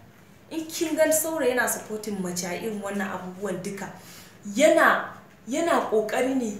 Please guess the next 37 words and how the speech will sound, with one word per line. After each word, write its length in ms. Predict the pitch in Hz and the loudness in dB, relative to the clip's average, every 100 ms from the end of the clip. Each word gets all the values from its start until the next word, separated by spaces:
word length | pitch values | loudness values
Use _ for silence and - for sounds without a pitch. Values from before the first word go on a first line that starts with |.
| - | 2
yana 360 | 320 392 285 | 6 8 10
mata, 280 | 277 285 254 | 8 6 4
but 140 | 214 208 | 2 2
he 100 | 214 | -2
will 100 | 208 | -6
be 100 | 202 | -8
advising 540 | 202 190 240 262 277 | -6 -2 0 0 0
her, 160 | 233 185 | -2 -2
"Baby, 220 | 247 220 | -2 -2
ya 120 | 214 214 | -2 -2
kamata 320 | 208 202 202 | -4 -6 -8
ki 80 | 190 | -12
daina 280 | 196 202 196 | -10 -10 -10
abu 120 | - | -10
kaza, 240 | - 175 208 | -10 -4 -2
ya 80 | |
kamata 300 | 208 190 185 185 | -2 -6 -8 -10
ki 80 | 185 | -10
daina 220 | 185 190 | -8 -10
abu 140 | - 175 | -12 -14
kaza." 320 | 180 175 - - - - - - - - | -12 -10 -10 -12 -18 -20 -20 -20 -20 -2
Amma 240 | - 403 480 | 2 4 6
yanzu 280 | 494 427 427 | 6 6 6
zai 200 | 427 - | 4 2
tattara 380 | 392 - 381 381 | -2 2 4 6
kayan 240 | 381 381 | 6 6
ki, 80 | 240 | 2
ba 100 | 226 | 0
aure 200 | 285 311 302 | 2 0 -2
ba, 80 | 262 | -2
ba 200 | 330 330 | 0 2
sisin 420 | - - - 240 | 2 0 -2 -2
da 60 | 214 | 0
ya 80 | 220 | 0
kashe 340 | 254 - 226 226 | 0 -4 -4 -6
miki, 240 | 208 196 - - - - | -8 -12 -14 -18 -20 -18
ki 100 | 214 | -14